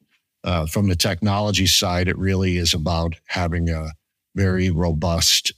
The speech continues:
A P I management capability that can monitor and meter the traffic, a very robust mapping capability to, to, uh, map products and different types of data definitions,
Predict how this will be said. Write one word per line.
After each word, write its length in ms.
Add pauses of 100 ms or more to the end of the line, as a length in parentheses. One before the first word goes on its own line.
A 120
P 240
I 180
management 640
capability 920
that 220
can 280 (640)
monitor 600
and 100
meter 300
the 100
traffic, 680
a 60
very 260
robust 800
mapping 680
capability 960
to, 480 (640)
to, 560
uh, 140
map 340 (720)
products 800
and 280 (960)
different 340
types 260
of 80
data 220
definitions, 1120